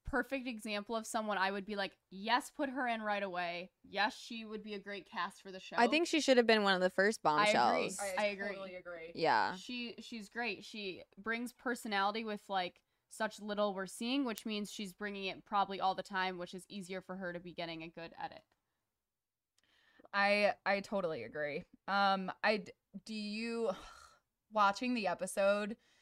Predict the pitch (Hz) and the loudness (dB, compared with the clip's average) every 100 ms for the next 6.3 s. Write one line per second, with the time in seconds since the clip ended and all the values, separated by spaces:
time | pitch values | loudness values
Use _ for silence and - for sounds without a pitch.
0 | _ - 214 202 190 - 208 190 196 190 | _ -2 0 0 -4 -8 -6 -6 -2 2
1 | 185 180 175 160 - 185 180 180 170 - | 4 4 2 -4 0 2 2 -2 -6 -10
2 | - 180 180 180 180 175 - 170 165 - | -10 -8 -4 -2 -2 -4 0 0 0 -4
3 | 190 190 180 170 165 160 - _ _ _ | -6 -4 -4 -4 -4 -4 -6 _ _ _
4 | _ _ _ - 180 180 180 180 - 175 | _ _ _ 2 2 2 -2 -4 -2 2
5 | 170 - 196 185 214 170 170 175 165 175 | 2 2 2 4 4 4 4 2 4 4
6 | 220 - | 2 0